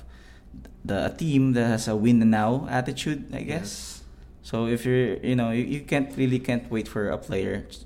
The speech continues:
Speaker 1: to, you know, catch up if you want to win now.
Speaker 2: Yeah. You're, you're also investing some time for that player to,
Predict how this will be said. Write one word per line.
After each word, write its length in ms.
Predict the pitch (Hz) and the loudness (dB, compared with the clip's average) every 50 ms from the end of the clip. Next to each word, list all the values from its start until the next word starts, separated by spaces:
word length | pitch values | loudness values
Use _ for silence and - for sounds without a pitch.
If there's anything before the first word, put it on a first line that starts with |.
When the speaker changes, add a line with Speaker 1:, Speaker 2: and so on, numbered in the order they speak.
| - - | -18 -10
Speaker 1:
to, 420 | - 101 101 98 95 98 101 117 120 - - - - - - - - - | -6 -6 -4 -4 -2 -4 -4 -6 -6 -10 -14 -18 -20 -20 -20 -20 -12 -10
you 80 | 104 | -8
know, 120 | 98 - - | -6 -6 -4
catch 260 | - - 104 104 - | -2 -2 -2 -2 -2
up 300 | - - 82 - - - - - | -4 -6 -6 -6 -8 -14 -14 -12
if 180 | - - - - | -12 -8 -6 -6
you 340 | 101 98 98 95 95 - - | -4 -4 -4 -4 -6 -8 -6
want 240 | - 95 101 98 - | -2 -2 -2 0 -2
to 60 | - 101 | -2 -4
win 180 | 104 87 85 | -4 -4 -4
now. 280 | 90 73 78 82 - - - - - - - - | -6 -6 -6 -8 -8 -10 -14 -16 -18 -18 -16 -14
Speaker 2:
Yeah. 180 | - 104 80 - - - - - - - - - - - - | -12 -12 -12 -12 -14 -16 -18 -18 -20 -20 -20 -20 -20 -8 -4
You're, 260 | 131 131 160 185 - | 0 2 2 2 4
you're 140 | 170 175 190 | 4 4 4
also 400 | 156 180 175 - 170 143 135 131 | 4 4 2 4 4 4 4 4
investing 560 | 131 139 131 127 123 127 127 127 - 135 120 | 2 0 -2 0 0 0 0 2 0 0 0
some 220 | - - 127 117 117 | 0 0 -2 -2 -2
time 400 | - - 113 110 113 113 110 110 | -4 -4 -2 -2 -2 -2 -4 -4
for 200 | - - 117 110 | -4 -2 -2 -2
that 260 | 107 110 110 110 - - | -2 -2 -4 -6 -6 -4
player 300 | 135 117 110 110 110 107 | -2 -2 0 0 -2 0
to, 340 | 113 - - 113 113 127 | 2 2 2 2 2 -2